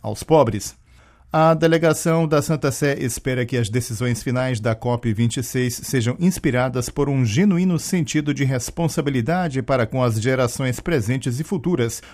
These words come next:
bem como o cuidado com nossa casa comum, e que essas decisões possam responder verdadeiramente ao grito da terra e ao grito dos pobres.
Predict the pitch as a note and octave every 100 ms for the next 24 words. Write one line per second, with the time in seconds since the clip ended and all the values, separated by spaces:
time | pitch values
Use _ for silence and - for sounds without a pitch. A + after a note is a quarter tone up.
0 | - A#2+ G#3 A3+ C3+ F#3 A3+ - B2 C3+
1 | A2 A#2 C#3 C#3+ C3+ C#3+ C#3+ D3 - D3
2 | D3 D3 E3 A3 D3+ D#3 - - - A#2
3 | G#2+ B2 C#3 - A#2 A#2+ D#3 C#3 A#2 B2+
4 | B2+ - - C3+ B2+ A#2 D3 - D3 A#2+
5 | B2 A2+ - G2 G2+ F#3+ F3+ F3 F#3+ E3+
6 | B2 B2 - C#3 G#2+ A#2 A#2 E3+ F#3+ -
7 | G#2+ G#2+ G#2 - F3 E3+ G#2+ G#2 A#2+ G#2+
8 | - D3+ C3+ G#2 G2+ -